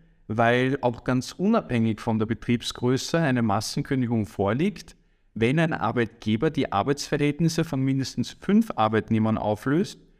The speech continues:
die zu diesem Zeitpunkt schon das fünfzigste Lebensjahr vollendet haben. Das heißt, ganz egal, ob in diesem Betrieb zehn, zwanzig oder hundert Arbeitnehmer beschäftigt sind,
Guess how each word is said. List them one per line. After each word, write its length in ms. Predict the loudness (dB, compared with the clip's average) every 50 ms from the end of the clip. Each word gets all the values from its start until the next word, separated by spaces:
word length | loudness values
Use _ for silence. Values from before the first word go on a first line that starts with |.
| _ _ _ -4
die 80 | -4
zu 160 | -2 -2 -2 -2
diesem 280 | 0 0 -2 -2 -4
Zeitpunkt 600 | -2 0 0 0 0 -2 -4 -2 -2 0 0 0
schon 200 | 0 0 0 0
das 180 | 0 -2 -4 -4
fünfzigste 600 | -2 -2 0 0 -2 -4 -6 -6 -6 -4 -2 0
Lebensjahr 540 | 2 4 4 4 2 0 0 0 0 0 0
vollendet 500 | -2 -2 -2 0 -2 -2 -4 -6 -8 -8
haben. 220 | -10 -12 -12 -16 -20 _ _ _ _ _ _ _ _ _
Das 120 | -4 0
heißt, 240 | 0 0 0 0 0
ganz 280 | 2 2 4 2 0 0
egal, 340 | 0 2 2 2 4 2 2
ob 100 | 0 -2
in 100 | -2 -2
diesem 300 | -2 -2 -2 -2 -2 -4
Betrieb 480 | -4 -4 -2 -2 -2 -2 -2 -6 -10 -4
zehn, 560 | 0 2 2 2 2 2 0 -2 -6 -10 -8
zwanzig 560 | -2 2 2 2 2 2 0 -2 -2 -2 -2
oder 200 | 0 0 0 0
hundert 320 | 2 2 2 2 2 0
Arbeitnehmer 540 | 0 0 0 0 0 0 0 0 0 0 0
beschäftigt 600 | 0 -2 -2 0 0 0 0 -2 -4 -8 -8 -4
sind, 280 | -2 -2 -2 -2 -2